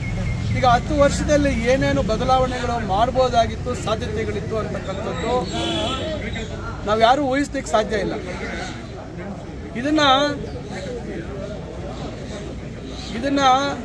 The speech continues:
ಇವತ್ತು ನೋಡಿದಾಗ ಏನು ನಮ್ಮ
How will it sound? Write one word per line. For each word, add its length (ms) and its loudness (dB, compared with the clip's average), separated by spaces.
ಇವತ್ತು 300 -2
ನೋಡಿದಾಗ 540 4
ಏನು 320 6
ನಮ್ಮ 260 0